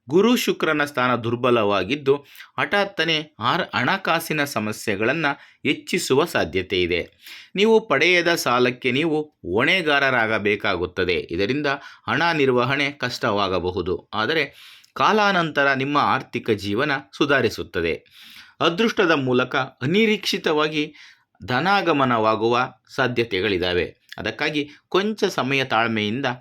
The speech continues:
ಕಾಯಬೇಕು. ವಿಘ್ನ ನಿವಾರಣೆಗಾಗಿ ಭಕ್ತಿಯಿಂದ ಲಕ್ಷ್ಮೀ ದೇವಿಯನ್ನ ಪೂಜಿಸಿ. ಇನ್ನು ಕುಟುಂಬ ಜೀವನ. ಕುಂಭ ರಾಶಿಯವರ ಕುಟುಂಬ ಜೀವನ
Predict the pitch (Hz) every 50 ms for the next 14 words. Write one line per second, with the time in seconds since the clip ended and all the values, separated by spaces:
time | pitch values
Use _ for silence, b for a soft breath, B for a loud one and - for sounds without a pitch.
0 | _ - - 123 107 104 98 82 87 90 82 - - 90 - - B B B B
1 | B B B B B 117 151 165 165 165 185 196 185 180 165 151 143 139 135 135
2 | 127 123 117 120 113 101 127 151 165 151 147 135 117 107 139 151 147 - - -
3 | 170 131 117 120 139 143 151 131 131 B B B - 95 127 170 - - 202 185
4 | 185 156 135 135 123 110 110 101 113 147 170 156 135 151 - _ - 139 131 123
5 | 90 95 - - 101 87 - - _ _ _ _ B B B B B B B B
6 | B 196 208 208 214 214 208 - - 202 196 196 147 113 98 101 101 110 107 107
7 | 110 110 107 104 92 - - _ _ b b b b b b b b b b -
8 | 196 208 240 233 220 175 151 143 - 147 131 131 127 127 123 123 120 120 - 107
9 | 101 - 107 107 101 98 92 101 95 104 135 170